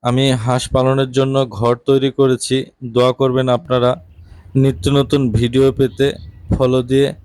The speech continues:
পাশে থাক-, হাঁসের যাবতীয় তথ্য পেয়ে যাবেন ইনশাল্লাহ। এবং আমার জন্য দোয়া করবেন, আমি যেন, আমি আমার কাঙ্ক্ষিত লক্ষ্যে পৌঁছাতে পারি। ভালো থাকবেন,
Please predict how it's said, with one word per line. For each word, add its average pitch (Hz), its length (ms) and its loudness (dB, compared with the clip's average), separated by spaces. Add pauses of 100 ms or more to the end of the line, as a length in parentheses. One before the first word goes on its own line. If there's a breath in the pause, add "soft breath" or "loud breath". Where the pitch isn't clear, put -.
(580)
পাশে 127 280 -2
থাক-, - 800 -8
হাঁসের 127 440 -2
যাবতীয় 127 420 0
তথ্য 127 360 -4
পেয়ে 127 240 0
যাবেন 123 300 -2
ইনশাল্লাহ। 107 760 -2
এবং 127 360 0
আমার 123 320 0
জন্য 131 460 -2
দোয়া 123 260 2
করবেন, 131 500 -2
আমি 120 240 -2
যেন, 127 240 -4 (120)
আমি 123 500 -4 (540)
আমার 123 300 0
কাঙ্ক্ষিত 123 580 -4
লক্ষ্যে 127 600 0 (100)
পৌঁছাতে 131 480 0
পারি। 127 320 0 (1300)
ভালো 120 240 0
থাকবেন, 127 480 -2